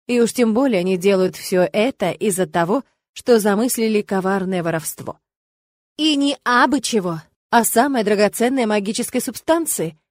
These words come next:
драконьего стекла. Честно, а ведь до этого момента я себя считала как раз-таки благовоспитанной леди. Как я докатилась до такой жизни?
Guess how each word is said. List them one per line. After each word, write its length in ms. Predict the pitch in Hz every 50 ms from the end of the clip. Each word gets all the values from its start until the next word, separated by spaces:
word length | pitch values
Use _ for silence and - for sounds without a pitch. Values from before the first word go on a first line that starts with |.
| _ -
драконьего 720 | 233 220 240 254 254 - - 247 240 226 220 214 214 190 214
стекла. 460 | - - - 226 - - 170 - - _ _ _ _ _ _ _ _ _ _ -
Честно, 580 | - - 381 349 - - 196 175 165 160 156 _ _ _ _ _ _ _ _
а 100 | - 226
ведь 200 | 226 233 190 190 180
до 80 | 214 214
этого 480 | 202 190 180 165 156 196 175 185 180
момента 560 | 180 185 185 208 247 277 269 233 - 175 165 156 _ _ _ _ _ _
я 160 | - 240 254 247
себя 240 | - 254 220 233
считала 400 | 233 - 247 - 262 254 247 233
как 220 | 220 - 233 214 -
раз-таки 540 | 240 240 - - 226 - - 233 226 226 -
благовоспитанной 840 | - 220 240 220 208 226 220 214 - - - 220 156 - 196 180 180 160
леди. 420 | 151 147 120 78 - - - _ _ _ _ _ _ _ _ _ _ _ _ _ _ _ _ _
Как 260 | - 294 285 - -
я 60 | 226
докатилась 560 | 202 190 196 - 214 202 - 294 294 254 214 175
до 140 | 190 202
такой 260 | 190 208 202 - 240 233
жизни? 420 | 185 180 156 151 156 - - -